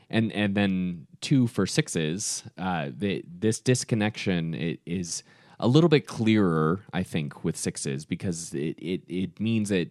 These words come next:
the disconnection allows you to stop looking outside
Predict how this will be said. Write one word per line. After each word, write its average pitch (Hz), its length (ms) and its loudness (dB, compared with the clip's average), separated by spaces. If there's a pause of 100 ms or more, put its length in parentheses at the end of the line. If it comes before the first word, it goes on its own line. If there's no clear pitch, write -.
the 98 220 -10 (1120)
disconnection 113 720 -2
allows 92 480 0
you 90 160 -2
to 82 640 -2 (560)
stop - 600 0
looking 98 480 0
outside 82 760 -2